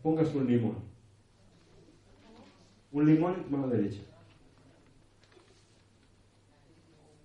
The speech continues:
Un limón grande, está cortado por la mitad. ¿Ves ahí los gránulos,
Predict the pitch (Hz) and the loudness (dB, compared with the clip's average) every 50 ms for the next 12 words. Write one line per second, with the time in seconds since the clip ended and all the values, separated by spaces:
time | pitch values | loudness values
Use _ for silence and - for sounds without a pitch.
0 | - - - 120 123 123 131 139 147 160 - 208 208 - - - - - - _ | -20 -14 -8 -6 -2 2 2 4 4 4 2 0 -6 -10 -16 -20 -20 -20 -20 _
1 | _ _ - - _ _ - - - _ _ - _ _ _ _ _ _ - - | _ _ -20 -20 _ _ -20 -20 -20 _ _ -20 _ _ _ _ _ _ -20 -10
2 | - 110 117 120 120 120 127 147 156 - - - - - _ - - - 131 127 | -4 0 2 2 2 4 2 2 2 0 -2 -8 -14 -20 _ -18 -10 -6 -4 -2
3 | 123 120 117 117 113 113 110 110 107 107 104 104 104 - 87 85 - - - - | -2 -2 -2 0 0 0 0 0 -2 -2 -2 -2 -4 -6 -8 -12 -12 -16 -20 -20
4 | - - - - - - - - - - - - - - - - 120 123 120 - | -20 -20 -20 -20 -20 -20 -20 -20 -20 -20 -20 -20 -20 -20 -18 -12 -10 -8 -6 -4
5 | 123 120 117 113 110 104 120 123 143 147 147 147 156 165 160 - - | -2 -2 0 0 -2 -4 -4 -4 -4 -4 -4 -4 -4 -4 -6 -8 -14